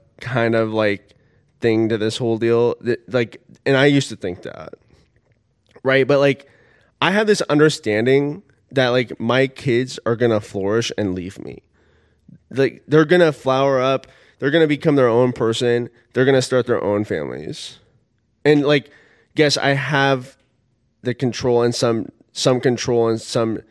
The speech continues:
dictation of how they live their lives now. But, like, that will end.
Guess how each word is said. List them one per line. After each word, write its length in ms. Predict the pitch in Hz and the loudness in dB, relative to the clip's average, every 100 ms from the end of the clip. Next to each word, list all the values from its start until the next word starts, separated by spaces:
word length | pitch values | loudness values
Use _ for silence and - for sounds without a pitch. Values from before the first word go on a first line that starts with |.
| _ _ _ - | _ _ _ -6
dictation 560 | 131 - 135 120 127 | -6 -2 0 0 0
of 120 | 117 120 | -2 -2
how 160 | 131 | -4
they 140 | 113 110 | -2 -2
live 140 | 110 | -2
their 100 | 110 | -4
lives 340 | 104 104 - | -2 -4 -4
now. 380 | 104 90 107 127 _ _ _ - | -6 -2 -2 -2 _ _ _ -2
But, 100 | 123 | 0
like, 220 | 120 - | 0 -2
that 340 | 110 127 143 131 | -4 -2 -2 -2
will 180 | 147 | -2
end. 420 | 92 120 87 62 | 0 0 -2 -8